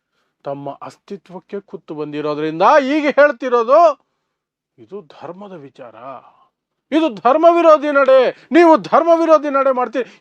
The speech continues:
ಎಸ್ ಐ ಟಿ ಆಗಬಾರ್ದು, ತನಿಖೆನೇ ಆಗಬಾರ್ದಾಗಿತ್ತು, ತನಿಖೆನೇ ಆಗಬಾರ್ದು ಇಂಥ ವಿಚಾರದಲ್ಲಿ. ಯಾರೋ ದೊಡ್ಡ ಮನುಷ್ಯರು ರೇಪ್ ಮಾಡಿ, ಮರ್ಡರ್ ಮಾಡಿ ಹೂತಾಕ್ಬಿಟ್ರೆ, so what, ಏನ್ ತಪ್ಪು ಅನ್ನೋ ರೀತಿಯಲ್ಲಿ ಇವ್ರು ಮಾತಾಡ್ತಿರೋದು, ತನಿಖೆನೇ ಆಗಬಾರ್ದು ಅಂತ.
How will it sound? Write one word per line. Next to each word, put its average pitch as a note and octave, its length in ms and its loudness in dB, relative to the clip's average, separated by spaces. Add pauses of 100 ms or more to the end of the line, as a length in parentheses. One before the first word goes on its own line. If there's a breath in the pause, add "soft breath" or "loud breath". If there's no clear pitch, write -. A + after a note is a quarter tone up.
(140)
ಎಸ್ F4+ 280 -4
ಐ F4 40 -4
ಟಿ E4 120 -6
ಆಗಬಾರ್ದು, C#4+ 680 0
ತನಿಖೆನೇ E4+ 580 -2
ಆಗಬಾರ್ದಾಗಿತ್ತು, C4 920 -2 (760)
ತನಿಖೆನೇ C#4+ 400 -6
ಆಗಬಾರ್ದು A3 440 -6
ಇಂಥ E3 140 -14
ವಿಚಾರದಲ್ಲಿ. C3 760 -18 (1200)
ಯಾರೋ D#4+ 320 2
ದೊಡ್ಡ D4 180 -2
ಮನುಷ್ಯರು B3 460 -10
ರೇಪ್ C4 340 -2
ಮಾಡಿ, C4+ 200 -4
ಮರ್ಡರ್ C4+ 340 -4
ಮಾಡಿ A#3+ 220 -6
ಹೂತಾಕ್ಬಿಟ್ರೆ, A#3+ 600 -6
so A3+ 540 0
what, C#4 400 0 (180 soft breath)
ಏನ್ E4 220 4
ತಪ್ಪು B3+ 580 -4
ಅನ್ನೋ C#3+ 240 -14
ರೀತಿಯಲ್ಲಿ G#3+ 460 -12
ಇವ್ರು B3+ 160 -10
ಮಾತಾಡ್ತಿರೋದು, C#3 840 -18
ತನಿಖೆನೇ C#4+ 460 -2
ಆಗಬಾರ್ದು F3+ 520 -6
ಅಂತ. - 220 -20